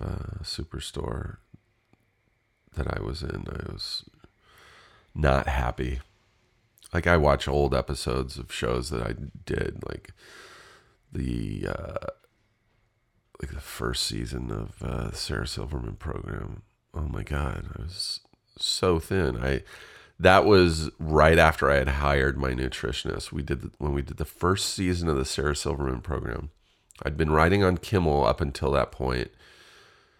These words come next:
Was, like, three hundred and probably close to thirty pounds.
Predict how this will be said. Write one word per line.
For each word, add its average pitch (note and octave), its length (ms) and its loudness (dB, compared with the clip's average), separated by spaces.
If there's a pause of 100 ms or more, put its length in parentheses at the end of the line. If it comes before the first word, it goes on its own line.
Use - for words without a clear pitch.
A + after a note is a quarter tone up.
(220)
Was, - 140 -6
like, C2 220 2
three F#2 640 2
hundred E2+ 480 6
and C#2 220 -2
probably E2+ 320 8
close D#2+ 300 4
to B1+ 120 -2
thirty E2 480 2
pounds. C2 760 0